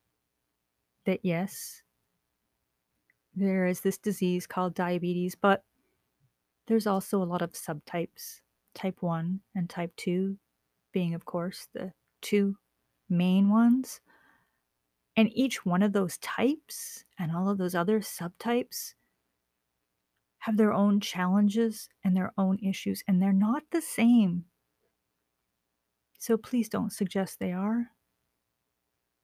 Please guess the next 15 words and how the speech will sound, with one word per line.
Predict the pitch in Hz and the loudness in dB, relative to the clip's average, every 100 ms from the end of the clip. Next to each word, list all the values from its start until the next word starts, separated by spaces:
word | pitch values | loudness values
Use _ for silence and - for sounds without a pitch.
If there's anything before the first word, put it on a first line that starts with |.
| _ _ _ _ | _ _ _ _
They're | - 190 | 0 2
different. | 185 170 214 220 - - - _ _ _ _ _ _ _ _ _ _ _ _ _ _ _ _ _ _ _ _ _ _ - | 2 0 0 -2 -4 -14 -20 _ _ _ _ _ _ _ _ _ _ _ _ _ _ _ _ _ _ _ _ _ _ -4
Neither | 185 180 196 | 0 4 4
one | 190 190 214 226 | 4 6 6 4
deserves | 208 175 165 180 | 2 0 -2 -2
any | 175 165 | -2 -2
shame, | - 180 180 165 170 - _ _ _ _ _ _ _ _ _ _ - | -4 -2 -2 -2 -4 -10 _ _ _ _ _ _ _ _ _ _ -14
but | 165 | -10
they | 170 151 | -6 -4
are | 151 151 | -4 -4
different. | 151 151 156 151 - - - _ _ _ _ _ _ _ _ _ _ _ _ _ _ _ _ - - - _ | -4 -6 -12 -14 -18 -20 -20 _ _ _ _ _ _ _ _ _ _ _ _ _ _ _ _ -20 -20 -20 _
And | 202 202 | 4 4
as | 165 - | 4 -2
parents, | - 170 202 285 320 349 - - - _ _ _ _ _ _ _ | -4 2 4 4 2 -10 -16 -16 -18 _ _ _ _ _ _ _
oh | - 247 240 240 247 | 2 4 6 4 4